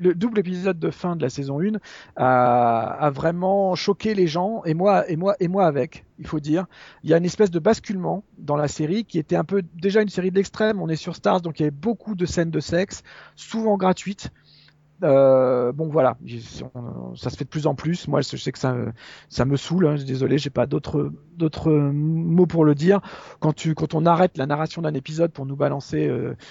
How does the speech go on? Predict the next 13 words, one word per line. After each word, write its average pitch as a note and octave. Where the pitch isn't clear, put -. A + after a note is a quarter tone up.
du D3
sexe D#3+
pendant C3+
cinq C#3
minutes, D3+
je B2+
vois D#3
vraiment D3
pas, C3+
vra-, C3
vraiment E3
pas C#3+
l'intérêt. D3